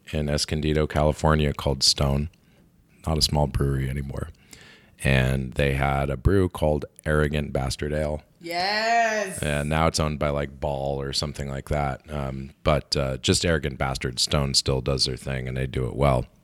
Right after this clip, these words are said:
Speaker 1: Go visit their brewery. It's amazing. It's so beautiful. Segue. My kids were homeschooled for a long time. So we organized a science day with the other homeschoolers. We went to Stone.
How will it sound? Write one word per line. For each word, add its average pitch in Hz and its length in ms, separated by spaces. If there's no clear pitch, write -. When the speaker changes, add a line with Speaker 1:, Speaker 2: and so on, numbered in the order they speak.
Speaker 1:
Go 80 140
visit 65 260
their 69 140
brewery. 64 400
It's - 140
amazing. 64 580
It's - 120
so 67 140
beautiful. 60 480
Segue. 67 560
My 71 180
kids - 260
were 62 80
homeschooled 73 480
for - 120
a 82 60
long 82 200
time. 90 360
So - 240
we 73 240
organized 71 720
a - 40
science 73 500
day 92 280
with 76 140
the 78 100
other 73 200
homeschoolers. 92 720
We 71 140
went 69 240
to 62 140
Stone. 67 480